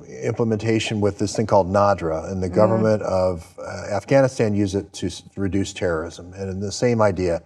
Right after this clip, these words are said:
Speaker 1: you're gonna have a biometric phone, biometric license, biometric credit cards,
Speaker 2: Mm-hmm.
Speaker 1: And, uh, you know, there was, uh, various different technologies that they try for the biometrics, but the idea is to limit terrorism.
Speaker 2: Right.
Speaker 1: And then move that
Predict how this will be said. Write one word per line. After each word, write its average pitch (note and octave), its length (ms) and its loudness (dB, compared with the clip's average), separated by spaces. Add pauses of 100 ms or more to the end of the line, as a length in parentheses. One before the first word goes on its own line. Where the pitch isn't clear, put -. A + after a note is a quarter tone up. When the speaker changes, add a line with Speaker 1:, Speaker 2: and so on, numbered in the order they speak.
(440)
Speaker 1:
you're G2+ 100 -2
gonna G#2 120 4
have G2 140 6
a F2+ 200 2 (160)
biometric A2+ 480 4
phone, G2+ 320 2
biometric G2+ 540 2
license, F#2+ 540 0
biometric F#2 560 0
credit F2+ 280 0
cards, F2+ 480 0
Speaker 2:
Mm-hmm. F#3 480 -4 (420)
Speaker 1:
And, F2+ 440 0
uh, F#2 380 4 (200)
you A2 140 0
know, F#2 140 2
there F#2+ 120 2
was, - 420 -4 (420)
uh, F#2 200 -8
various G2+ 580 2
different F#2 360 -4
technologies F2+ 640 -4
that E2+ 120 -8
they E2+ 100 -6
try F2+ 340 0
for - 120 -8
the E2+ 80 -6
biometrics, F2+ 640 -2
but - 160 -6
the G2+ 60 2
idea A#2 420 4
is F#2 360 -2
to F#2 120 -4
limit F2 280 -2
terrorism. F2+ 500 -2 (300)
Speaker 2:
Right. D3+ 240 -8
Speaker 1:
And G#2 120 0
then G#2 300 4
move A2+ 340 6
that F#2+ 340 2